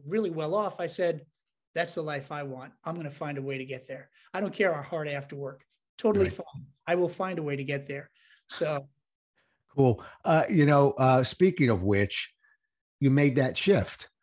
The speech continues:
Speaker 2: Uh, like me, I, I told you, this is a doppelganger show. Uh, both of us out there selling, then both of us making a shift.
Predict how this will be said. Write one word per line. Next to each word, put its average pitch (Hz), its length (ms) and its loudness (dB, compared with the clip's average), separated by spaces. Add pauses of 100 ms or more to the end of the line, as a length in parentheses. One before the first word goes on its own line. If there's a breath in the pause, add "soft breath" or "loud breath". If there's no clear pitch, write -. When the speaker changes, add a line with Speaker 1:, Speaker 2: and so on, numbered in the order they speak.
(460)
Speaker 2:
Uh, 127 80 0
like 185 260 2
me, 285 300 4 (140)
I, 160 180 4
I 208 120 4
told 269 300 4
you, 143 260 4
this 175 260 4
is 196 100 4
a 214 60 4
doppelganger 123 800 4 (100)
show. 85 420 2 (460 loud breath)
Uh, 123 220 4 (220)
both 208 320 4
of 160 120 4
us 139 180 2
out 131 220 4
there 123 160 4
selling, 107 520 2 (800 soft breath)
then 165 200 4
both 214 260 4
of 190 140 4
us 156 340 2
making 147 340 2
a 139 60 4
shift. - 580 -4